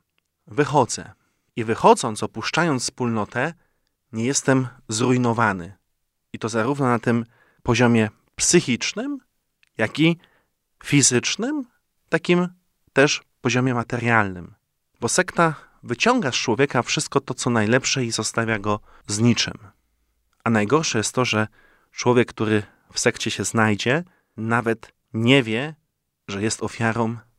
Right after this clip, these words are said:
psychomanipulacji. Według danych szacunkowych w Polsce działa co najmniej kilkadziesiąt, górna granica to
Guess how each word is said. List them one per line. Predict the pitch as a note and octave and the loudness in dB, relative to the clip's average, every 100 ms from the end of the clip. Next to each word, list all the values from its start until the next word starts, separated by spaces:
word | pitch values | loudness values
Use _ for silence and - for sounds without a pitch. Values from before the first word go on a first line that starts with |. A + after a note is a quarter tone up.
| _ | _
psychomanipulacji. | - A2+ A2+ G#2 G2+ F#2 G#2 F#2 E2+ - - B2 _ _ _ _ _ _ - | -6 -4 -2 -2 -2 -4 -2 -2 -4 -12 -14 -20 _ _ _ _ _ _ 0
Według | C3 C3+ B2+ - - - | 2 2 0 -6 -14 -16
danych | A2 G#2 C3+ F#3+ A#2+ G2+ - | -12 0 0 0 -4 -8 -4
szacunkowych | - G#2+ - A2 G2+ G2+ F#2+ A2 - - _ _ | -2 -2 0 -2 0 0 2 2 0 -8 _ _
w | - - | -20 0
Polsce | B2 C3+ - B2+ B2 A#2 _ _ _ | 0 0 0 0 0 -2 _ _ _
działa | - - A2 A2+ | -12 -4 0 0
co | G#2+ - | -2 -6
najmniej | G#2 G#2+ G#2+ G#2 G#2 _ _ _ _ _ _ _ | -6 -2 -2 -2 -6 _ _ _ _ _ _ _
kilkadziesiąt, | - C#3+ - A2+ - F#2 - B2+ D#3 - _ _ _ _ _ | -2 0 0 -2 -2 -4 -2 -2 -2 -12 _ _ _ _ _
górna | A2 A#2 A2+ G#2+ | 0 2 2 0
granica | G2+ G#2 G#2+ - G#2 G2 | 0 0 0 0 -2 -2
to | F#2+ F#2+ | -4 -6